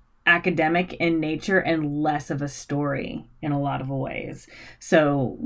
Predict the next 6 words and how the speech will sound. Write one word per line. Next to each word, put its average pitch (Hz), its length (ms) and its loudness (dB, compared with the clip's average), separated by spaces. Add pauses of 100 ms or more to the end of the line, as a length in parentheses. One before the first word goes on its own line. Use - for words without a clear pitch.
going 175 320 6
into 160 300 0
this 156 340 0 (260)
looking 175 520 2
for 151 760 0 (1000)
storytelling, 160 1400 4